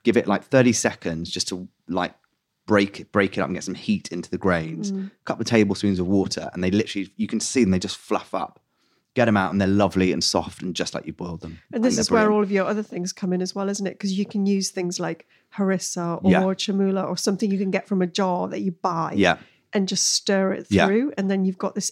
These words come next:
Speaker 2: instant kind of
Speaker 1: Yeah.
Speaker 2: side.
Speaker 1: And I've even seen, actually, this lo-, amazing Thai chef that I follow on Instagram, and she does, like, she does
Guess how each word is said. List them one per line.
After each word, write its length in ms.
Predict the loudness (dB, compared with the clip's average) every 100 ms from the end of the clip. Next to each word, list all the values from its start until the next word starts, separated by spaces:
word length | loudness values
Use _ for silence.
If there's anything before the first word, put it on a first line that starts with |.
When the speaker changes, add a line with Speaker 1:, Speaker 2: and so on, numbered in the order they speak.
| -4
Speaker 2:
instant 540 | -4 -4 -6 -10 -12 -6
kind 200 | -4 0
of 80 | 4
Speaker 1:
Yeah. 180 | 6
Speaker 2:
side. 300 | 4 -2 -6 -2 4
Speaker 1:
And 100 | 6
I've 140 | 8
even 180 | 8 8
seen, 160 | 6 4
actually, 240 | 4 0
this 220 | 0 -4 -2
lo-, 200 | 2 4
amazing 400 | 6 8 6 4
Thai 280 | 0 2 2
chef 320 | 0 -4 -6
that 100 | -6
I 100 | -6
follow 280 | 0 0 2
on 60 | 2
Instagram, 360 | 0 -2 -4
and 140 | -2 -2
she 120 | 0
does, 220 | 2 2
like, 300 | 4 2 0 -16 -20 _ _ _ _
she 180 | 0 4
does 180 | 4